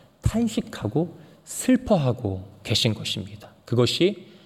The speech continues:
하나님께서 후회하셨다라고 기록되어 있는 것이죠. 하나님의 말씀을 들은 사무엘 선지자는요,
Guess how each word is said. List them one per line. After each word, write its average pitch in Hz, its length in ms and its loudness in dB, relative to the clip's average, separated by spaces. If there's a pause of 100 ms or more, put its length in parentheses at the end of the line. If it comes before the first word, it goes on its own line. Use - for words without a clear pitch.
(160)
하나님께서 120 640 -2
후회하셨다라고 104 1500 -2
기록되어 101 540 2
있는 95 220 -2
것이죠. - 420 -6 (1080)
하나님의 190 380 6
말씀을 165 520 4
들은 147 540 6
사무엘 185 480 4
선지자는요, 113 840 0